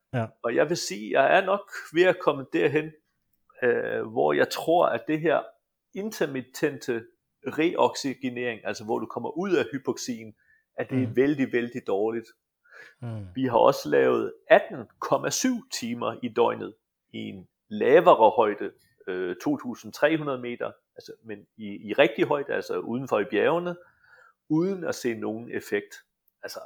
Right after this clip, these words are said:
Speaker 2: det er jo, altså, det er jo næsten nitten timer i døgnet, ikke? Det, det er jo, det er jo, lyder jo som noget, som en ubådsbesætning <laughs> skal kunne klare, ikke? Men at kombinere det her med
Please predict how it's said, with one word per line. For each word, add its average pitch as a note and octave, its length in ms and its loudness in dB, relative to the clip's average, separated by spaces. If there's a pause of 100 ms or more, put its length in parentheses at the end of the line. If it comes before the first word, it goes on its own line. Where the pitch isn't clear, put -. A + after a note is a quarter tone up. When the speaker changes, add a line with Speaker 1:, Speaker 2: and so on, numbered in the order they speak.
(120)
Speaker 2:
det A#2+ 60 -14
er - 20 -10
jo, C2+ 220 -16
altså, - 180 -12
det - 340 -12
er A#2 40 -4
jo G#2+ 60 -12
næsten B2+ 440 -2
nitten D3 340 -4
timer C#3+ 320 -8
i A#2+ 120 -6
døgnet, E3+ 500 0
ikke? F3+ 120 -16 (480)
Det, B2 240 0
det C#3+ 120 0
er B2+ 140 4
jo, A2+ 340 -2
det C3 60 -6
er B2+ 40 -2
jo, B2 80 -2
lyder E3+ 280 0
jo C3 160 0
som B2 200 -4
noget, C#3+ 280 -2
som B2+ 180 -8
en B2 140 -10
ubådsbesætning C3+ 1200 -2
<laughs> - 1500 -8
skal - 140 -4
kunne C#3+ 220 -2
klare, C#3 420 6
ikke? E3 180 -6
Men A#2 260 -8
at B2 140 0 (400)
kombinere D3 680 -2
det D#3+ 140 0
her D#3 200 -2
med A2+ 320 -6